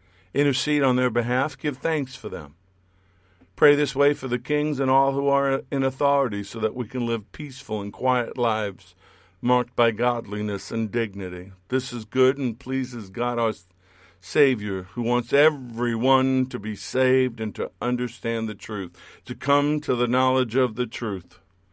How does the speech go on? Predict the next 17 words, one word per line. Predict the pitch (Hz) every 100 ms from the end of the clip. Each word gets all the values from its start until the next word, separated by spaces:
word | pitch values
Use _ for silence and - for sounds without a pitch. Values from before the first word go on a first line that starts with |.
| _ _ _ _
For | 127
there | 127 131
is | 123
only | 131 131 127
one | 113 139 151
God | 123 110 110
and | 120
one | 117 123
mediator | 120 113 101 101 95 101
who | 104 98
can | 107
reconcile | 107 110 - 110 - 110 104 104
God | 101 101
and | 107
humanity, | 113 113 107 98 87 85 85 _ _ _ _ _ _ _ -
the | 113
man, | 110 104 98 98 110